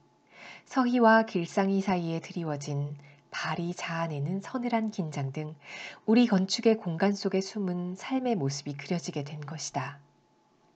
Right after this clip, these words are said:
박경리 작가는 한 인터뷰에서 다시 태어난다면 건축가가 되고 싶다는 말을 한 적이 있다.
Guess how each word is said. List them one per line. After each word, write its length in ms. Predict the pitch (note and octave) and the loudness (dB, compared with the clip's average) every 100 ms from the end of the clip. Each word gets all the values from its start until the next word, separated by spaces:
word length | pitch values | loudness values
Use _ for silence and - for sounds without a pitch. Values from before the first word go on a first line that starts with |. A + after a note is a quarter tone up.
| _ - - - - | _ -20 -20 -16 2
박경리 400 | G3 - B3+ C4+ | 4 6 4 6
작가는 460 | C4 A3+ G3 F#3+ G#3 | 6 6 6 6 4
한 180 | B3+ | 2
인터뷰에서 840 | A3+ E3+ G#3 G#3 E3+ C#3+ C#3+ G3 F#3+ - - - - | 2 2 0 2 2 0 0 -2 -2 -12 -20 -20 0
다시 360 | F#3+ F#3 A#3+ | 2 2 2
태어난다면 800 | - C#4+ C4+ A3+ G3 E3+ E3+ E3+ | 6 6 6 4 2 2 0 -2
건축가가 680 | - F3 F3 - - G#3 G#3 | -2 0 0 2 4 6 4
되고 240 | F#3+ F#3 | 2 0
싶다는 540 | F#3 - E3+ D#3 D3+ D3 | -2 -2 -2 -2 -6 -4
말을 220 | C3+ D3+ | -4 -4
한 180 | G3+ F#3+ | -2 -2
적이 240 | F#3 C#3+ | -2 -4
있다. 420 | C3+ - C3+ C#3 | -8 -6 -6 -6